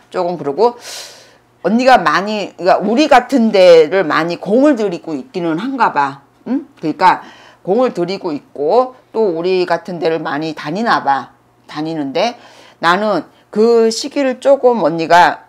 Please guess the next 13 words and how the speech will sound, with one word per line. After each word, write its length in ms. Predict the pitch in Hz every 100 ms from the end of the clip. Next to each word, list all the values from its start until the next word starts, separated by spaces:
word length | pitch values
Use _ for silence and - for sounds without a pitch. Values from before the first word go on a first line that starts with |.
| -
어, 920 | 143 147 143 143 143 139 139 135 120 - _ _ _ _
그 120 | -
사람이 600 | 226 311 269 226 185 185 139
운이 320 | 165 185 185
나빠지는 720 | 143 - 190 175 - 151 147
시기에 640 | 139 - 208 196 170 226 - -
언니가 280 | - 151 156
맞물려서 840 | 143 147 143 160 147 135 180 208 - - -
언니가 500 | 151 165 160 151 -
운이 320 | 160 175 185
다시 300 | 185 151 -
상승할 640 | 156 254 285 294 202 - -
때 280 | 175 139